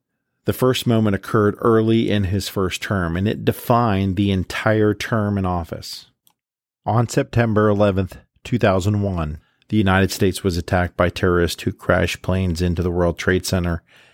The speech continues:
and the Pentagon. People in the United States were angry.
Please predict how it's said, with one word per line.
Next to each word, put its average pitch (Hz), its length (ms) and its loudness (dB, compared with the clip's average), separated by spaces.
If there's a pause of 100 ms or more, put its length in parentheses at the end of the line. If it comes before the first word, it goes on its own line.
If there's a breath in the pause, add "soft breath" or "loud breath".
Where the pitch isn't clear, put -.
(140 soft breath)
and 101 220 2
the 85 60 2
Pentagon. 82 580 -4 (640 soft breath)
People 110 400 2
in 104 80 2
the 104 80 2
United 95 360 2
States - 440 -4
were - 120 -4
angry. 95 600 -4